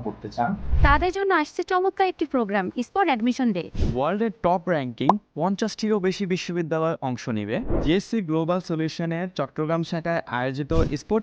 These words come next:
Speaker 1: অ্যাডমিশন ডে প্রোগ্রামে।
Speaker 2: আপনাদের যাদের প্রোফাইল ভালো, তাদের জন্য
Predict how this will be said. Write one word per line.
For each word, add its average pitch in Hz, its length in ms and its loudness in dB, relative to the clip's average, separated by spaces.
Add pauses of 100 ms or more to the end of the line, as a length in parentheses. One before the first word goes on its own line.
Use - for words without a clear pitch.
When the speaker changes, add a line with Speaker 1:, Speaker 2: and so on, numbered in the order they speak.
Speaker 1:
অ্যাডমিশন 139 440 -4
ডে 180 60 0 (100)
প্রোগ্রামে। 101 380 -6 (500)
Speaker 2:
আপনাদের 320 380 2
যাদের 320 240 2
প্রোফাইল 247 400 0
ভালো, 269 120 2 (100)
তাদের 214 260 0
জন্য 294 120 6